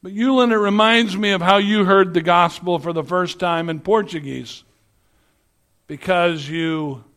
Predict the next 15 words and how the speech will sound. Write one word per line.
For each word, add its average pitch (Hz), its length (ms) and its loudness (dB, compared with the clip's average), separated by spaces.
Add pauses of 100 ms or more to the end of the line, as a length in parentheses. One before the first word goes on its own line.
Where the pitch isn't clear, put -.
(800)
could 170 200 -4
no 175 200 0
longer 175 440 2
hear 151 280 -4
it 147 240 -6
in 156 180 -8
English 151 520 -6
because 135 420 -12
it 135 120 -6
had 131 220 -10
grown 135 580 -8 (1080)
dull 139 320 -4
to 127 160 -12
your 120 180 -12
ears. 104 540 -16